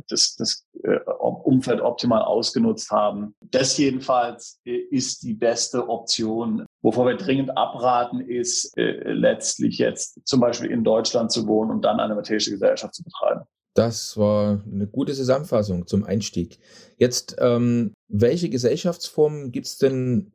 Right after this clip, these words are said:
Speaker 2: in Malta? Also wenn ich jetzt vorhab, dort eine Gesellschaft zu gründen, ein Unternehmen zu gründen, finde ich dort die alten Bekannten wieder, wie zum Beispiel, äh, in U K die, die Limited P L C, L P P oder ähnlich wie in den U S A die L L C.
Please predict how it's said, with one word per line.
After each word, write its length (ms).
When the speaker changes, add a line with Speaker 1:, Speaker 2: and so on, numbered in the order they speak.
Speaker 2:
in 140
Malta? 480
Also 160
wenn 100
ich 80
jetzt 120
vorhab, 240
dort 160
eine 240
Gesellschaft 480
zu 80
gründen, 240
ein 80
Unternehmen 220
zu 100
gründen, 460
finde 220
ich 80
dort 160
die 140
alten 280
Bekannten 540
wieder, 300
wie 80
zum 220
Beispiel, 1000
äh, 260
in 80
U 60
K 420
die, 240
die 120
Limited 560
P 140
L 160
C, 500
L 180
P 220
P 400
oder 200
ähnlich 360
wie 40
in 60
den 80
U 40
S 120
A 280
die 260
L 160
L 140
C. 480